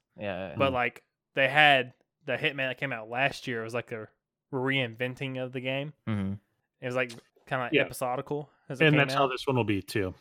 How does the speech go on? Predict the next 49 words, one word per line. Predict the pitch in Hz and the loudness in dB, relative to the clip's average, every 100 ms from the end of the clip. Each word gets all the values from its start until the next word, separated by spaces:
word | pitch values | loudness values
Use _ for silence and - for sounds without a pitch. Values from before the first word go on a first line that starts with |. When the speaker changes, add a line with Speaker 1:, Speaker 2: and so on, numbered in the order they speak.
| _ _ - | _ _ -2
Speaker 3:
So | 135 117 | 4 6
there's | 117 127 | 6 4
Speaker 1:
Yeah. | 107 | 2
Speaker 3:
gonna, | 123 143 143 | 0 -6 2
right | 147 139 | 4 6
now, | 131 | 6
I | 120 | 6
think | 127 | 4
there's | 117 110 | 4 2
just | 110 - | 2 -2
one, | 107 110 107 104 - _ _ _ _ | 2 4 4 2 -2 _ _ _ _
one | 117 110 107 | 2 4 4
mission. | 110 - 117 104 | 2 4 2 2
It's | 101 - | 0 0
kind | 110 104 | 0 2
of | |
like | 101 98 104 | 0 0 -2
a, | 95 95 | -2 -2
uh, | 87 85 85 87 _ _ | -2 -4 -6 -8 _ _
tropical | - 117 104 113 | 0 2 2 0
jungle | 101 101 107 110 104 | 2 2 4 4 4
type | - 113 107 | 4 2 2
of | 104 | 2
deal. | 113 110 107 - _ _ _ _ - | 6 6 4 -2 _ _ _ _ 2
I | |
was | 127 | 6
watching | 170 - 123 | 6 6 4
Soda | - 104 101 | 4 4 4
Pop | 113 107 | 4 4
and | 110 | 0
play | 101 113 113 | 2 2 2
it, | 113 - - | 0 -6 -8
and, | 104 101 98 | -4 -2 -2
um, | 92 90 87 87 - _ _ _ _ _ _ _ | -2 -2 -4 -6 -10 _ _ _ _ _ _ _
he | 139 123 147 | -4 4 6
was | 151 117 | 8 4
going | - 131 135 120 | 2 6 6 6
and | 104 | 2
stealing | - 113 113 110 98 92 - _ - | 0 2 2 2 0 -4 -8 _ -6
cans | 120 110 117 107 | 0 2 4 2
of, | 101 92 87 - | 2 0 -4 -8
of | 110 - | -8 -2
food | 120 110 95 | 2 4 2
from | - 107 | 0 0
the | 98 92 90 | 2 2 0
convenience | - 101 101 113 110 | -4 0 2 2 0
store, | - 131 127 | 4 6 8
and | 117 | 6
then | 107 98 | 6 4